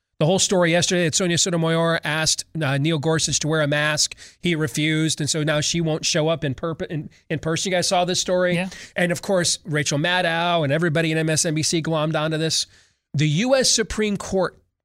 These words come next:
Speaker 1: came out today on the record with Sotomayor and Gorsuch. Say the story is just completely untrue. We have a lot of different views, but we get along great. We're warm colleagues and friends. Just, there's just no truth to the story whatsoever. Nothing.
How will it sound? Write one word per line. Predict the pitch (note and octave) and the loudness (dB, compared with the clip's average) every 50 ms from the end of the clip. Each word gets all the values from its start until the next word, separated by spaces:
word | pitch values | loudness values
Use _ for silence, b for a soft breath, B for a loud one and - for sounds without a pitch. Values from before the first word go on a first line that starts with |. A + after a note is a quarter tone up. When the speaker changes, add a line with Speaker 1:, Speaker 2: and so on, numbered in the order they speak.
| _ _ _ _ _ _ _ _ _ _ _ _ _ _ _ _ - | _ _ _ _ _ _ _ _ _ _ _ _ _ _ _ _ -6
Speaker 1:
came | - C#3+ B2+ B2+ | -2 -2 0 0
out | A#2+ A#2+ - | 0 0 -2
today | - C3+ A#2+ A#2 A#2 A#2 - - - | -2 0 0 0 0 0 -2 -2 -2
on | D3 C#3+ F3 G#3 | 0 0 2 2
the | G3+ F3 | 2 2
record | E3+ F#3+ F#3 - D#3+ D3 - - - | 2 2 0 2 0 0 0 0 -2
with | D3+ C3+ F#3 G#3+ G#3 - - | 0 0 0 0 0 0 -2
Sotomayor | - - A3 G#3+ G3 F#3 F3 E3 E3+ F3+ F3+ F3+ F3 - | 0 2 2 2 2 2 2 2 2 2 2 2 0 0
and | E3 E3+ F3 D#3 | 0 0 0 0
Gorsuch. | D#3+ E3+ F3+ E3+ - - - - - - - _ _ _ _ _ _ _ _ _ _ _ _ _ _ _ _ _ - B B B B B B B B - | 0 0 2 0 0 0 0 0 -2 -2 -2 _ _ _ _ _ _ _ _ _ _ _ _ _ _ _ _ _ -16 B B B B B B B B -4
Say | - D#3+ | -2 0
the | C#3+ C3+ | 0 0
story | - - F#3+ E3 D#3 | 0 0 2 2 2
is | C#3 - | 2 0
just | D#3+ - - | -2 -2 -2
completely | C3 A#2 - C#3+ C#3+ C#3+ C#3 C3 | -4 -4 -2 -2 -2 0 0 0
untrue. | B2 A#2+ - - B2+ | 0 0 -2 -2 -2
We | B2+ | 0
have | C#3 C3+ | 0 0
a | C3+ | 0
lot | C#3 C3+ C3+ | 2 2 2
of | C3 | 0
different | C#3 B2+ - B2 A2+ | 0 -2 -2 -2 -2
views, | B2+ C3 C3+ C#3 C3 - | -2 0 0 -2 -2 -4
but | B2+ | -4
we | A2+ A#2+ | -4 -2
get | A#2+ C#3 C3+ | -2 -2 -2
along | C#3 C#3 C3+ B2 | 0 0 0 0
great. | B2 C3 C3 D3 - _ _ _ _ _ - | 0 0 -2 -2 -4 _ _ _ _ _ -6
We're | B2 A#2 | -4 -2
warm | A#2 C3+ C#3 C#3 C#3 | 0 0 0 0 -2
colleagues | - D3 C#3 C3 C3+ C#3 C3+ A#2 | -2 -2 0 0 0 0 0 -2
and | A#2 A2 | -2 -4
friends. | - A2+ G2 F2+ - - - - - - _ _ _ _ _ _ - | -4 -4 -6 -6 -8 -12 -12 -16 -20 -20 _ _ _ _ _ _ -10
Just, | - A#2 - C3+ A#2+ - | -8 -6 -6 -6 -6 -4
there's | - C3+ A#2+ | -4 -4 -2
just | - - D#3+ - | -2 -2 -2 0
no | D3+ C3+ | 0 0
truth | C3 - - C#3 A2+ | 0 0 -2 -4 -4
to | - G2+ | -6 -6
the | A2+ | -6
story | - - - A#2+ A2+ | -6 -4 -4 -4 -4
whatsoever. | G#2 G#2 A2+ - - G#2 F#2+ F#2+ - - _ _ _ _ _ _ - | -4 -6 -6 -6 -8 -8 -10 -14 -16 -18 _ _ _ _ _ _ -12
Nothing. | A#2+ - - | -12 -12 -12